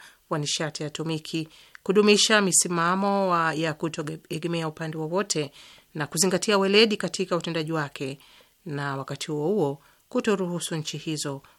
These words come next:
kutumia ripoti za wakala huo kama kisingizio cha kuishinikiza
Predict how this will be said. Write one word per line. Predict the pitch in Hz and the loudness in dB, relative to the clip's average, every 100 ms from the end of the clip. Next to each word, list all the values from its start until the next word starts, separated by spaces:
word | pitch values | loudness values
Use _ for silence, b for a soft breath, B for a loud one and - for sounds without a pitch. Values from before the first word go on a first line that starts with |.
| _ | _
kutumia | 160 151 160 165 156 | -8 -4 -2 -2 -2
ripoti | 151 220 233 214 | -2 0 0 0
za | 185 | -2
wakala | 165 - 147 | -2 -4 -8
huo | 135 185 151 139 b b _ | -4 -2 -2 -4 b b _
kama | - 170 156 | -6 -6 -4
kisingizio | - 151 143 143 135 131 135 b b | -4 -6 -6 -6 -6 -8 -12 b b
cha | - 160 | -12 -10
kuishinikiza | 147 143 - 139 127 127 120 | -8 -8 -6 -8 -10 -10 -10